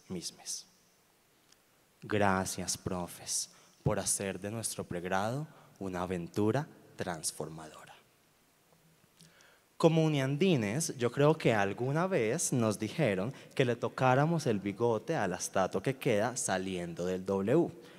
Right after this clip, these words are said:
supuestamente para que nos diera buena suerte. Pues en términos de suerte,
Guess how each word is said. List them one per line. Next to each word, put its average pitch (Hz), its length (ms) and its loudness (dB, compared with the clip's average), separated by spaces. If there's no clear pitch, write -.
supuestamente 214 1700 8
para 98 340 0
que - 100 -8
nos 92 240 -6
diera 135 380 -2
buena 87 260 -2
suerte. - 460 -12
Pues 117 220 2
en 104 180 -4
términos 113 640 -2
de 95 80 -8
suerte, 110 680 -4